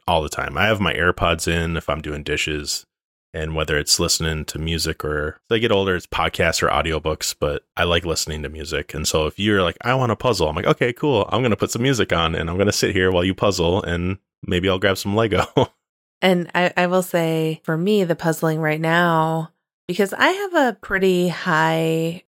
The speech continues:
Speaker 2: high stress, high responsibility type position. And so for me, I found, gosh, it must have been what, five years ago or so, six years ago, I rediscovered puzzling, I think, as a way to de-stress, as a way to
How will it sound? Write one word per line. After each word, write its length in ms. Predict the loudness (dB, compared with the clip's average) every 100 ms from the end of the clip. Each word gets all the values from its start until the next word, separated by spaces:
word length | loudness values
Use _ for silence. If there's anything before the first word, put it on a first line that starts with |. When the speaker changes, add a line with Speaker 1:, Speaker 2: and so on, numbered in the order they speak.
| -2
Speaker 2:
high 220 | 2 2
stress, 600 | -2 -8 0 2 2 -4
high 260 | -4 0 2
responsibility 1200 | 0 -4 0 0 0 -2 0 0 0 0 0 -2
type 340 | -4 -6 -4
position. 600 | -2 0 0 2 0 -2 2
And 180 | 2 2
so 680 | 0 0 2 2 0 -4 _ -4
for 120 | 0
me, 300 | 2 2 4
I 140 | 2
found, 800 | 0 0 0 0 0 -2 -4 -8 _ _ _ _
gosh, 320 | -6 -4 -4
it 120 | -4
must 160 | -6 -2
have 80 | -2
been 160 | 0
what, 360 | -4 -4 -4 -6 _ _ _ -12
five 460 | -8 -4 -2 -2
years 260 | -2 -4 -4
ago 280 | -2 0 2
or 120 | 0
so, 460 | -2 -4 -2 -4 -6
six 260 | -8 -6 -2
years 220 | 0 0
ago, 400 | 0 0 0 -2
I 80 | -2
rediscovered 1160 | 0 0 0 0 -2 -6 -6 -6 0 0 0 0
puzzling, 440 | -2 -2 -4 -2
I 100 | -4
think, 360 | -4 -4 -6 -10 _ -2
as 140 | 2
a 80 | 2
way 280 | 2 0 0
to 500 | 0 2 2 0 -2
de-stress, 640 | -2 -4 0 -2 -2 -4
as 160 | -2 -2
a 60 |
way 480 | -2 0 0 0 -2 -6
to 560 | -8 -4 -4 -2 -4